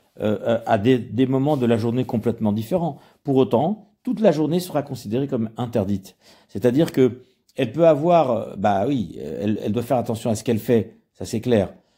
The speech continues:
Euh, dès, si elle a une Reïa Tadam, si elle, si elle voit du sang, euh, au début de la journée, par exemple, au début de la nuit, puisqu'on sait très bien que chez nous, les Juifs, la journée, elle commence depuis la nuit.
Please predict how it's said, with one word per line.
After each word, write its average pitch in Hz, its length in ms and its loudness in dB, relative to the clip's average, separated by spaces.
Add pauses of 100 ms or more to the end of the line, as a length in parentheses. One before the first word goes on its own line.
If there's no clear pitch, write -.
(200)
Euh, 101 560 2
dès, 135 300 0
si 190 240 0
elle 170 100 6
a 160 100 6
une 131 200 0
Reïa 127 400 2
Tadam, 98 540 0 (440)
si - 240 -6
elle, 156 320 4
si - 240 -6
elle 151 80 2
voit 131 240 0
du 131 140 -4
sang, 113 460 -4 (360)
euh, 107 140 0
au 143 120 4
début 143 280 2
de 139 60 2
la 139 100 6
journée, 113 360 2
par 80 160 -6
exemple, 85 300 -8 (260)
au - 60 -14
début 95 240 -4
de 101 60 0
la 127 80 6
nuit, 139 300 0 (120)
puisqu'on - 260 -12
sait - 120 -10
très 98 160 -8
bien 120 140 -4
que - 120 -10
chez 92 240 -6
nous, 113 80 0
les 117 120 4
Juifs, 143 360 -2 (320)
la 95 100 -2
journée, 101 260 0
elle 143 120 0
commence 127 380 -2
depuis 104 240 -4
la 156 100 4
nuit. 131 240 0